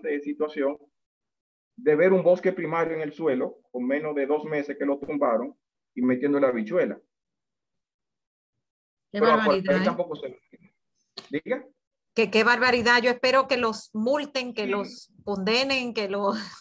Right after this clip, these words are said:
Speaker 1: No, mira, podemos, podemos crucificarlo, pero lo que se perdió no se recupera.
Speaker 2: Sí, pero por lo menos
Speaker 1: Me
Speaker 2: tal vez no se pierden otros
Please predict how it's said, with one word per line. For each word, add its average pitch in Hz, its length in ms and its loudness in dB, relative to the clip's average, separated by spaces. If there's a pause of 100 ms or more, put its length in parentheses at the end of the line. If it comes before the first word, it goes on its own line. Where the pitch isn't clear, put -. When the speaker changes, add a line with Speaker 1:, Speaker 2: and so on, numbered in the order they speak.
(1160)
Speaker 1:
No, 254 360 0
mira, 240 220 4
podemos, 208 300 2
podemos 226 600 2
crucificarlo, 202 840 -4
pero 151 160 -4
lo 156 100 -6
que 160 100 -2
se - 100 -6
perdió 147 320 -6
no 196 120 -4
se 185 120 -4
recupera. - 520 -12 (200)
Speaker 2:
Sí, 233 360 -4
pero 226 220 2
por 233 140 2
lo 226 100 4
menos 240 300 -2
Speaker 1:
Me 208 80 0
Speaker 2:
tal 240 140 2
vez 247 300 -4
no 226 280 0
se 269 180 -4
pierden 226 460 -4
otros 196 600 -6